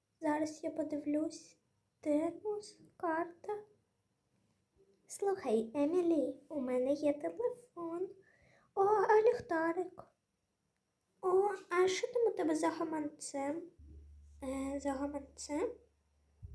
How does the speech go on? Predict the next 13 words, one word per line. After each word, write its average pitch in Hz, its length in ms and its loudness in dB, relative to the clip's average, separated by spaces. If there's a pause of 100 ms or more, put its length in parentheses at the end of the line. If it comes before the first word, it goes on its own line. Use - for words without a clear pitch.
(1500)
Ну, 349 340 -2
свічка. 302 1000 -6 (560)
Клас, 508 600 8
посвіти 403 540 6
нам 330 180 4
нею. 285 440 2 (720)
Я 262 340 4
думала, 254 420 0
ми 254 120 -2
скористаємося 262 840 -4
телефоном. 392 760 0 (140)
Свічка - 480 4
краще. 294 760 -2